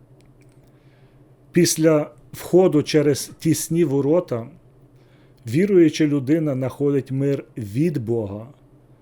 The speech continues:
та радість в надії на славу Божу. Що це за радість? Це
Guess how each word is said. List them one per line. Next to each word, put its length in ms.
та 120
радість 760
в 160
надії 760
на 180
славу 440
Божу. 420
Що 280
це 160
за 160
радість? 640
Це 440